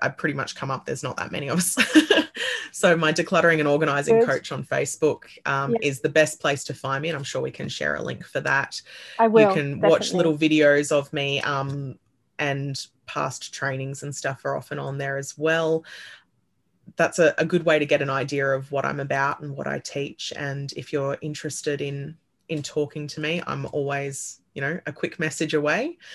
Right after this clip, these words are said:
Speaker 1: I'm also on Instagram and YouTube, but Facebook's the main hangout, and that's where most of the stuff sort of collates itself. <laughs>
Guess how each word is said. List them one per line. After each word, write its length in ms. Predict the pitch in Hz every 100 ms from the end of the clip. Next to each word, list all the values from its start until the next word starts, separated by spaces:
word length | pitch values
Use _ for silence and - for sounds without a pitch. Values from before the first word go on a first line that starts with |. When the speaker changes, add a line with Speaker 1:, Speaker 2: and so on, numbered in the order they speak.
| - - -
Speaker 1:
I'm 140 | 170
also 280 | 175 175 175
on 140 | 156
Instagram 720 | 147 156 151 165 156 143 143 139
and 140 | 143
YouTube, 640 | 143 151 147 - 180 175
but 180 | - 135
Facebook's 680 | - 160 156 - 147 - - -
the 80 | 147
main 240 | 147 139
hangout, 400 | 143 135 135 131
and 80 | 131
that's 260 | 131 - -
where 280 | 131 135 143
most 420 | 139 147 139 139 139
of 80 |
the 80 | 139
stuff 260 | 123 117 -
sort 160 | - -
of 100 | -
collates 500 | - 143 71 - -
itself. 720 | - - 50 - - - 269
<laughs> 140 | 208